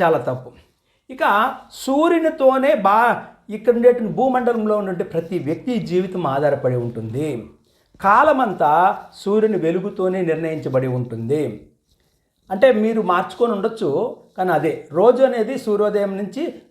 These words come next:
సూర్య-, తిరిగి సూర్యోదయానికి ముందు వరకు, అంటే ఒక పగలు ఒక రాత్రి కలిపి సు-, ఒక పూర్తి దినం, ఈ విధమైనటువంటి వ్యవస్థ. కానీ ఇంగ్లాండ్ వాళ్ళ కోసం, ఇంగ్లాండ్ వాళ్ళు, నార్వే, స్వీడన్, ఫిన్లాండ్ వాళ్ళందరి కోసం మార్చడం జరిగింది.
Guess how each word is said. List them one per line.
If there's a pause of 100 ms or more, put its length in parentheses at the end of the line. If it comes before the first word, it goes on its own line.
సూర్య-, (320)
తిరిగి
సూర్యోదయానికి
ముందు
వరకు, (480)
అంటే (280)
ఒక
పగలు (220)
ఒక
రాత్రి
కలిపి (240)
సు-,
ఒక
పూర్తి
దినం, (360)
ఈ
విధమైనటువంటి
వ్యవస్థ. (640)
కానీ
ఇంగ్లాండ్
వాళ్ళ
కోసం,
ఇంగ్లాండ్
వాళ్ళు,
నార్వే,
స్వీడన్,
ఫిన్లాండ్
వాళ్ళందరి
కోసం
మార్చడం
జరిగింది.